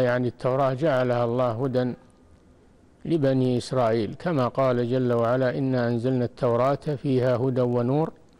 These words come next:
يحكم بها النبيون الذين أسلموا للذين هادوا والربانيون والأحبار بما استحفظوا من كتاب الله".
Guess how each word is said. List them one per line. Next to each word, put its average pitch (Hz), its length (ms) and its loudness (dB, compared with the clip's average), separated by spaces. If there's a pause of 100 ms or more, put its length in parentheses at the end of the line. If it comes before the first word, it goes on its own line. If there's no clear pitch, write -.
(420)
يحكم 139 460 0
بها 127 240 2
النبيون 123 680 2
الذين 120 480 0
أسلموا 139 600 -2
للذين 123 540 2
هادوا 143 560 0
والربانيون 127 840 0
والأحبار 123 680 0 (880)
بما 151 280 2
استحفظوا 127 680 0
من 120 140 0
كتاب 117 460 0
الله". 104 320 0